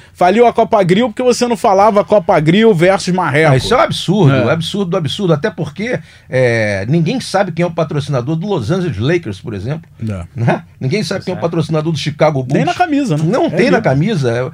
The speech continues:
Speaker 2: o que vale
Speaker 1: Qual o retorno
Speaker 2: uma
Speaker 1: dos patrocinadores do Los Angeles, do Los Angeles Lakers?
Speaker 2: É, a, a conta é em torno de dez vezes aquilo que investe. A, o mínimo, o mínimo é em torno de dez vezes aquilo que investe.
Speaker 1: Mas como é que aparece esse patrocinador?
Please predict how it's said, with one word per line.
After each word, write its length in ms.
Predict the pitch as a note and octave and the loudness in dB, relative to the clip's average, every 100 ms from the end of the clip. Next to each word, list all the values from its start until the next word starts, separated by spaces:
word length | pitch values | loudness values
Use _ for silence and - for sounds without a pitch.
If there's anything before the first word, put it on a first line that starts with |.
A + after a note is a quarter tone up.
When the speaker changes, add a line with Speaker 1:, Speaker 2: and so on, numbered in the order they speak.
| - | -14
Speaker 2:
o 160 | - D3 | -8 -6
que 120 | E3+ | -4
vale 300 | B2+ E3 B3+ | 0 2 2
Speaker 1:
Qual 140 | B3+ F4 | 4 4
o 40 | |
retorno 360 | C4 - A#3 G#3 | 4 4 4 6
Speaker 2:
uma 140 | F#3+ | 4
Speaker 1:
dos 120 | F3 | 2
patrocinadores 760 | - D#3+ D#3 D3 C#3+ C#3 C#3 B2 | 0 0 0 0 0 2 0 2
do 80 | C#3+ | 2
Los 200 | C3 B2+ | 2 2
Angeles, 460 | C3+ A#2+ A2+ B2 - | 0 -2 -2 -4 -4
do 140 | B2 | -2
Los 220 | B2+ A#2+ C3+ | 2 2 4
Angeles 360 | C3+ C3 B2 | 2 2 2
Lakers? 500 | B2 A#2 G2+ F2 F2 | 2 -2 -4 -12 -4
Speaker 2:
É, 300 | C3+ C3 B2 | 0 2 0
a, 160 | - - - _ - | -4 -10 -14 _ 0
a 140 | E3 | 0
conta 540 | E3+ F#3 A#3 G#3 D3+ | 2 2 2 2 2
é 40 | C#3+ | 2
em 120 | C#3+ | 0
torno 280 | D3 F3+ F#3 | 0 0 0
de 120 | D#3 | -2
dez 320 | A#2+ F#3 F#3 | 2 2 2
vezes 280 | C3+ F3 E3 | 2 2 2
aquilo 240 | E3 F3 | -2 -4
que 120 | E3+ F3+ | -6 -4
investe. 480 | A2+ F#2+ - - _ | -2 -4 -8 -20 _
A, 140 | - | -10
o 120 | - G3+ | -2 4
mínimo, 600 | G#3 A#3+ A3+ B3 B3+ - _ | 4 6 4 4 0 -2 _
o 80 | A3+ | 0
mínimo 500 | G#3 F#3+ F#3 G#3+ C#4 - - - - - | 2 2 2 -2 -4 -14 -20 -20 -20 -4
é 120 | C#3 | 0
em 80 | D#3 | 0
torno 300 | D3+ E3+ E3+ | 0 0 2
de 100 | D3+ | 0
dez 240 | D#3 E3 | 0 0
vezes 220 | C#3 D3+ D3 | 0 0 -2
aquilo 240 | C#3+ D3+ | -4 -8
que 100 | D#3 | -4
investe. 200 | C3 D#3+ | 0 0
Speaker 1:
Mas 80 | D3 | 0
como 100 | F3+ | -2
é 60 | |
que 60 | F3 | -2
aparece 480 | D3 C3+ B2 A#2 - | 0 0 0 -2 -6
esse 100 | - | -8
patrocinador? 360 | A#2 G#2+ C3+ | -8 -2 -2